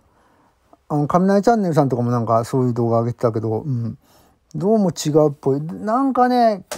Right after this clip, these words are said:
噂だと、ひょっとしたらあの、えー、主人公の親父さんじゃないかっていう話やけどね。まあ、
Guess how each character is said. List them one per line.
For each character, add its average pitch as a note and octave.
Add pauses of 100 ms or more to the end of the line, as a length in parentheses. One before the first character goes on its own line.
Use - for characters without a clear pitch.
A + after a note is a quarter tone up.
(120)
噂 B3
だ C#4+
と、 C4+ (1080)
ひ -
ょ G#3
っ -
と G#3+
し -
た G#3
ら F#3
あ -
の、 F#3 (2250)
え G3
ー、 F#3+
主 -
人 G#3
公 F#3
の D#3+
親 D3+
父 D3+
さ F3+
ん F3+
じ E3+
ゃ F3
な E3+
い D3
か C3+
っ B2+
て -
い C3
う B2+
話 B2+
や A#2
け A#2+
ど A#2+
ね。 B2
ま F#3
あ、 D#3+